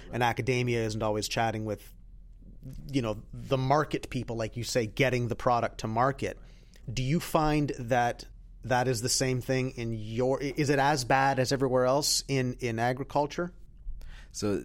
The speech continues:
Speaker 2: actually, that's a, that's a great point you bring up, uh, because if you look at manufacturing today and where are the technologies that are being manufactured for horticulture, again, auto-, automotive, they've been doing this for a long time,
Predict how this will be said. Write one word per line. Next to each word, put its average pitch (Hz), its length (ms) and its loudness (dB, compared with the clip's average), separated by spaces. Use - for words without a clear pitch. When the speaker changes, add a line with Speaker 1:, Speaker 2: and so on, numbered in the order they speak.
Speaker 2:
actually, 107 260 -2
that's 98 180 -2
a, 87 200 -2
that's 92 240 -4
a 95 80 -6
great 90 460 -6
point 85 240 -8
you 85 40 -8
bring 85 240 -6
up, 80 220 -8
uh, 82 100 -6
because 90 540 -4
if - 180 -10
you 98 80 -2
look 101 180 -2
at 95 120 -2
manufacturing 92 640 -2
today 92 500 -4
and 85 420 -6
where 95 640 -2
are 87 200 -2
the 78 120 -8
technologies 95 460 -4
that 90 60 -2
are 85 40 -2
being 87 500 -4
manufactured 98 720 -2
for - 160 -14
horticulture, 82 600 -10
again, 90 300 -2
auto-, 101 360 0
automotive, 101 680 -2
they've 101 180 0
been 95 140 0
doing 95 140 0
this 90 100 -2
for 82 160 -6
a - 20 -4
long 90 240 -2
time, 104 380 -4